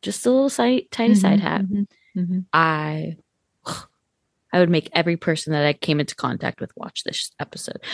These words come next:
Speaker 1: But then I want iPhone video captured or an Android. I don't know. You take your preference. They both have cameras. I want from the women a full recording of what they thought. Yeah. And I want that in the special.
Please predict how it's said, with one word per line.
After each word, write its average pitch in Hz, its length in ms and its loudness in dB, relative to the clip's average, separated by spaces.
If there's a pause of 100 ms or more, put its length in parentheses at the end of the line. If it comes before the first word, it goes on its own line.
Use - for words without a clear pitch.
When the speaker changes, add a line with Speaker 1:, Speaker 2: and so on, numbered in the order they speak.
(160)
Speaker 1:
But - 120 0
then 214 140 6
I 254 80 6
want 233 240 2
iPhone 180 500 2
video - 440 -2 (320)
captured - 640 -2
or 311 180 6
an 392 100 6
Android. 196 540 4
I 190 80 2
don't 262 140 4
know. 208 100 8
You 196 240 4
take 247 220 0
your 277 100 2
preference. 214 460 0 (200)
They 175 100 4
both 170 220 2
have 226 140 2
cameras. 233 420 2 (460)
I - 80 0
want 220 340 4
from 175 220 2
the 180 120 4
women 160 520 4 (800)
a 160 140 4
full 180 440 4
recording 160 720 0
of 165 180 -4
what - 280 -2 (100)
they 165 160 -2
thought. - 400 -8 (960)
Yeah. 285 220 0 (1000)
And 180 80 2
I 170 60 8
want 170 240 4
that 165 180 4
in 156 100 2
the 143 80 -4
special. - 520 -4